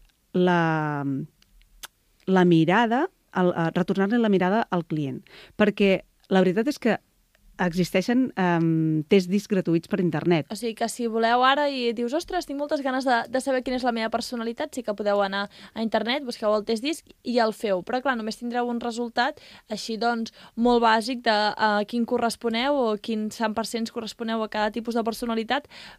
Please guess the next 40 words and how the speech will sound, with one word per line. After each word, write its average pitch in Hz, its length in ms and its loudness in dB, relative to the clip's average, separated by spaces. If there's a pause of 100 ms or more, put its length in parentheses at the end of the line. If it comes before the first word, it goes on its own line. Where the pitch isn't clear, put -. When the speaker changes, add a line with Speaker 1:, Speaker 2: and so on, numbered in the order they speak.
(140)
Speaker 2:
però 233 160 2
no 247 40 2
hi 254 40 2
haurà 262 240 2
la 285 80 2
mirada 233 400 0
posterior, 190 560 -2
no? 220 160 -6
Speaker 1:
Exacte, 165 640 0
perquè 180 400 2
en 180 160 4
aquest 185 240 -2
sentit 226 400 2
un 220 160 2
coach 247 240 2
el 220 100 0
que 185 140 0
et 165 80 -12
pot 190 100 0
donar 220 380 2
és 170 320 0 (560)
idees 240 720 4 (420)
per 208 300 4 (320)
canviar 214 640 4 (240)
coses 190 320 4
d'aquest 180 320 0
perfil 196 480 2
que 170 80 0
és 160 80 0
molt 190 400 8
teu, 254 380 4 (340)
que 220 60 8
a 196 100 6
tu 262 400 2
t'impedeixen 202 640 2
arribar 180 320 0
a 202 80 -2
un 180 160 6
cert 156 240 -4
lloc, - 300 -10